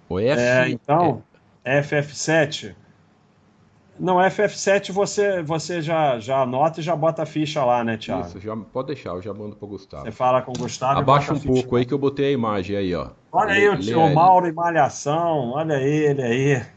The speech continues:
Speaker 2: <laughs>
Speaker 1: Tem as,
Speaker 2: De
Speaker 1: lê as
Speaker 2: bigode e
Speaker 1: novelas que ele
Speaker 2: tudo.
Speaker 1: fez.
Speaker 2: Isso aí. Então agora eu vou fazer a pergunta. Chega, chega de responder.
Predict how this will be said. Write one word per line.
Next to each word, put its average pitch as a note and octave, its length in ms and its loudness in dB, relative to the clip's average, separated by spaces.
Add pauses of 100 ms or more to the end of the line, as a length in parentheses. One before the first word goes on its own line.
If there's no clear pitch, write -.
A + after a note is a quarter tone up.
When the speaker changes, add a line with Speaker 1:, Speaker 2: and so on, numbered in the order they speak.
(160)
Speaker 2:
<laughs> D3+ 640 -2 (380)
Speaker 1:
Tem G2 160 -6
as, G#2 200 -4
Speaker 2:
De - 100 -18
Speaker 1:
lê G#2+ 320 2
as F#2+ 100 0
Speaker 2:
bigode D3+ 320 4
e F#2 40 -2
Speaker 1:
novelas F2 140 -4
que B2 60 -6
ele C3 140 0
Speaker 2:
tudo. D3 100 2
Speaker 1:
fez. D#2+ 460 -10 (3250)
Speaker 2:
Isso - 220 -16
aí. G#2+ 360 -2 (420)
Então B2+ 320 2
agora G#3 300 6
eu G#3 40 4
vou G#3 100 2
fazer G3 280 -2
a G#3 60 0
pergunta. C#3 760 -2 (1700)
Chega, D3+ 480 -2
chega G3 380 -8
de F3 80 -8
responder. C3+ 640 -6